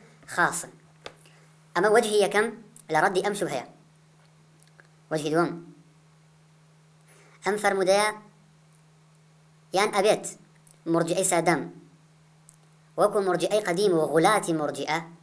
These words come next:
ئەوانی کە زۆر زیاد ڕەویان کردو و ڕۆچوون لە ئیرجاءە، بڵێن ئیمان تەنها قەولە، وەروها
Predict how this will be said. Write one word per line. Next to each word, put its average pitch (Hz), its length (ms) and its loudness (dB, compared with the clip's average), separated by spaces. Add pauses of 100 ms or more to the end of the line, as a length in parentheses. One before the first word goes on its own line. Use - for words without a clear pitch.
(920)
ئەوانی 156 300 0
کە 151 60 -2 (160)
زۆر 180 220 4 (120)
زیاد 151 220 0
ڕەویان 160 260 0
کردو 147 220 -4
و 139 120 -2
ڕۆچوون 196 360 2 (100)
لە 147 160 0
ئیرجاءە، 143 420 -4 (1600)
بڵێن 151 280 -2 (880)
ئیمان 156 360 -2 (880)
تەنها 147 300 -4 (720)
قەولە، 160 420 2 (1160)
وەروها 147 300 -4